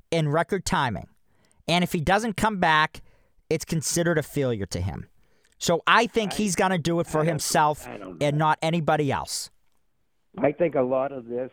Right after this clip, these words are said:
Speaker 2: is just, uh, theatrics that, uh, he has concocted up. The Jets have to privately, uh, within their, their front office,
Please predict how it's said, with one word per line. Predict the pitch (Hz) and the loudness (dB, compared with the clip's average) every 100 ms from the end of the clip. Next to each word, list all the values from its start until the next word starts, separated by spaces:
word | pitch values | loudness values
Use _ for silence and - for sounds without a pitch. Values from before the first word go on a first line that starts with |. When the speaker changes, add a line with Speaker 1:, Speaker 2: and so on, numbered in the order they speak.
| - | -14
Speaker 2:
is | 113 95 _ | -18 -18 _
just, | 117 110 _ _ | -12 -12 _ _
uh, | 110 107 98 98 - _ - | -12 -10 -10 -12 -16 _ -12
theatrics | 120 123 135 - 143 139 - - _ _ _ _ _ _ _ _ | -8 -8 -8 -10 -10 -10 -12 -20 _ _ _ _ _ _ _ _
that, | 127 113 - | -10 -10 -8
uh, | 117 107 107 107 - _ | -6 -4 -4 -6 -12 _
he | - 127 131 | -10 -6 -4
has | 123 - | -6 -8
concocted | 117 104 - 127 - - 113 | -14 -14 -8 -8 -8 -8 -6
up. | 113 131 _ _ _ _ _ _ _ _ _ _ _ _ _ _ _ _ 160 | -4 -6 _ _ _ _ _ _ _ _ _ _ _ _ _ _ _ _ -10
The | 147 | -8
Jets | 139 180 196 180 - | -6 -4 -4 -4 -6
have | 156 135 | -6 -8
to | 143 - _ | -14 -20 _
privately, | - 117 113 104 104 104 95 80 _ _ _ _ _ _ _ _ _ _ _ _ - | -10 -6 -6 -8 -14 -16 -18 -18 _ _ _ _ _ _ _ _ _ _ _ _ -12
uh, | 104 98 98 - - | -10 -8 -10 -14 -12
within | 117 - 135 120 | -12 -6 -6 -4
their, | 113 107 107 | -4 -4 -6
their | - 101 - | -8 -8 -6
front | 110 110 | -4 -4
office, | 107 101 98 101 | -4 -6 -8 -14